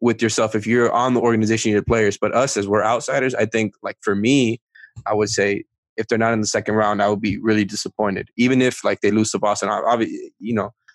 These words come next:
I would be under-, understanding if they lost to one of these teams in the first round that's really good. But at the same time, it's like, wow.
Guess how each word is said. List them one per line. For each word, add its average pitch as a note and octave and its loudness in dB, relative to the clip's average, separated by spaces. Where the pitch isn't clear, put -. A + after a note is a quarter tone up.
I A2+ 2
would A#2+ 2
be B2 4
under-, A2+ 2
understanding B2 0
if G#2 -4
they G#2+ 0
lost G#2 0
to G#2 -4
one G#2+ 0
of G#2 2
these G2+ -2
teams G#2 0
in G2+ -2
the G2+ -2
first G#2 -2
round G2+ 2
that's G2+ -4
really G#2 0
good. G2 -2
But G#2 0
at G2 -2
the A2 -10
same A#2 0
time, G2+ -4
it's F#2+ -8
like, F#2 -10
wow. G2 0